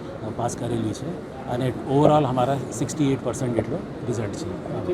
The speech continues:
Speaker 2: કઈ રીતની વ્યવસ્થા જેલ તંત્ર દ્વારા તેમના અભ્યાસ માટે?
Speaker 1: આંબેડકર ઓપન યુનિવર્સિટી, ઇન્દિરા ગાંધી નેશનલ ઓપન યુનિવર્સિટી, એ અને ખાસ કરીને જે ભણેલા જે કેદી ભાઈઓ છે અમારા જુદા જુદા જેલોમાં, એ લોકોને અમે એક મેન્ટર તરીકે એ લોકોને આઈડેન્ટિફાઈ કરીએ છીએ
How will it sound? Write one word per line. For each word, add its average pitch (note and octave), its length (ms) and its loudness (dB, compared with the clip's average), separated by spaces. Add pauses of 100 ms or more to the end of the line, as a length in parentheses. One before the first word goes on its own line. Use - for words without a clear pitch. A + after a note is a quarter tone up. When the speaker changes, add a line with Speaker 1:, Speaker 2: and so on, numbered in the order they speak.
Speaker 2:
કઈ F3 120 4
રીતની D3+ 240 2
વ્યવસ્થા A#2 380 0
જેલ G#2 140 0
તંત્ર G#2 400 -2
દ્વારા G#2 200 -2
તેમના G2+ 320 -4
અભ્યાસ - 180 -2
માટે? - 140 -2
Speaker 1:
આંબેડકર B2 340 0
ઓપન A#2+ 240 0
યુનિવર્સિટી, B2+ 460 2 (480)
ઇન્દિરા A#2+ 200 2
ગાંધી B2+ 340 4
નેશનલ B2 320 0
ઓપન B2 480 -2
યુનિવર્સિટી, B2 540 0 (460)
એ B2+ 40 2
અને B2+ 340 2
ખાસ D#3 340 8
કરીને C#3+ 360 4
જે C3+ 400 6 (160)
ભણેલા C#3+ 460 6 (120)
જે C3 100 2
કેદી B2 280 2
ભાઈઓ B2+ 360 4
છે C3+ 260 0
અમારા A#2 400 0 (440)
જુદા B2+ 180 2
જુદા B2 240 2
જેલોમાં, A2+ 440 0 (340)
એ C#3+ 100 6
લોકોને E3 320 8
અમે D3+ 160 6
એક D3 180 4
મેન્ટર B2+ 340 2
તરીકે C#3 340 2
એ B2+ 160 4
લોકોને B2+ 340 2
આઈડેન્ટિફાઈ A#2 420 0
કરીએ B2+ 260 2
છીએ - 180 -2